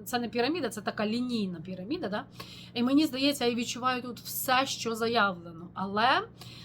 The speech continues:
е, це враховуючи те, що я дивлюся на цю піраміду. Тобто без піраміди я би просто сказала, що це димні альдегіди. Дуже незвичний, приємний, дуже щільний такий аромат кокон, знаєте.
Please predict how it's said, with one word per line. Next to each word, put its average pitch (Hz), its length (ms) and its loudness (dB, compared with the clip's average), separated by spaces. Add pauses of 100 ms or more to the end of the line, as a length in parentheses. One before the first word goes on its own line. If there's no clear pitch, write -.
(160)
е, 214 120 0
це 254 220 0
враховуючи 233 640 -2
те, 240 160 0
що 220 140 -6
я 214 140 -2
дивлюся 202 560 0
на 175 120 -6
цю - 140 -14
піраміду. 175 540 -12
Тобто 185 260 -12
без 190 180 -6
піраміди 220 520 -2
я 220 180 2
би 214 100 -6
просто 240 300 -10
сказала, 214 400 -6
що 208 140 -12
це 208 140 -10
димні 196 520 -8
альдегіди. 180 640 -8 (1040)
Дуже 262 240 2
незвичний, 233 680 -2
приємний, 208 680 -4 (540)
дуже 226 200 0
щільний 247 440 0
такий - 220 -4
аромат 233 340 -2
кокон, 220 540 -8
знаєте. 214 480 -2